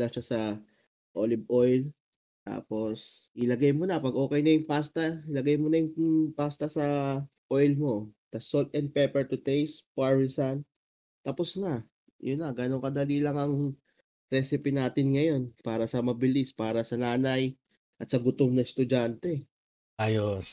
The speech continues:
Speaker 1: Ganun mabilis lang.
Speaker 2: Nice.
Speaker 1: Pwede mo partneran niya ng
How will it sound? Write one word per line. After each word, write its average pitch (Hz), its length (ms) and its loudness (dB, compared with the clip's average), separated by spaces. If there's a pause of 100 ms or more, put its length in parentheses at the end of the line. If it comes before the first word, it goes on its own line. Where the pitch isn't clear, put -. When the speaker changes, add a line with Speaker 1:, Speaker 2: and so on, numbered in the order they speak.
Speaker 1:
Ganun 117 260 -4 (120)
mabilis 113 560 -4
lang. 117 400 -2 (260)
Speaker 2:
Nice. 107 540 -6
Speaker 1:
Pwede 131 260 0
mo 160 100 4
partneran 151 600 0
niya 165 180 4
ng 165 180 2